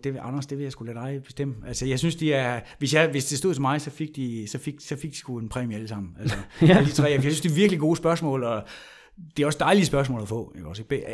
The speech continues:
Speaker 1: alle sammen.
Speaker 2: Ja, jamen, øh, så tror jeg, jeg går med, med Michael Mikkelsen, bare fordi han har simpelthen nørdet det så meget, han har siddet og kigget ned i, øh, i slogans og
Speaker 1: Ja.
Speaker 2: <laughs> hvad der står på etiketterne.
Speaker 1: Ja.
Speaker 2: Det er,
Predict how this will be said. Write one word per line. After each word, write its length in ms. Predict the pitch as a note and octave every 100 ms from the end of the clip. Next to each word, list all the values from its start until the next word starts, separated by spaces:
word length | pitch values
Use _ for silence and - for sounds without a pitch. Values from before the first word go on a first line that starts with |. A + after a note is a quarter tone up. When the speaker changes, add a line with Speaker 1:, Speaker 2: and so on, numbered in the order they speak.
| - - - _ _ _ _ -
Speaker 1:
alle 120 | E3
sammen. 260 | C#3+ B2+ D#2 - _ _ -
Speaker 2:
Ja, 160 | D3+ F3+ D3+ -
jamen, 280 | C3 C#3
øh, 220 | C#3 B2 B2
så 120 | D3
tror 240 | - E3+
jeg, 80 | D#3
jeg 100 | C3+
går 180 | D#3 D3
med, 440 | D3 C#3 A#2+ A#2+
med 100 | B2
Michael 300 | B2 A2+ B2
Mikkelsen, 480 | B2 C3 D#3 D3 C3+ -
bare 140 | C3+ C#3
fordi 180 | D3+ C3+
han 160 | C3+
har 100 | C3
simpelthen 320 | B2+ C#3 C3
nørdet 360 | B2 A2+ C3+ D3+
det 120 | C3
så 220 | - C#3+
meget, 280 | C#3 A2 B2+
han 100 | A#2+
har 60 | A#2
siddet 220 | A2+ B2+
og 20 |
kigget 300 | B2+ B2+ B2
ned 180 | A#2+ -
i, 140 | C3
øh, 340 | A#2+ A2+ A2 A2
i 40 |
slogans 680 | G#2+ B2 B2+ C#3+ C3 C3 -
og 260 | - A#2
Speaker 1:
Ja. 140 | C3 D#3+
Speaker 2:
<laughs> 40 |
hvad 100 | B2 B2
der 60 |
står 180 | - B2
på 120 | B2+
etiketterne. 480 | B2 A2 A#2 A2+ B2+
Speaker 1:
Ja. 100 | D3+ - - - -
Speaker 2:
Det 180 | A#2+ B2+
er, 380 | A#2+ A2 A2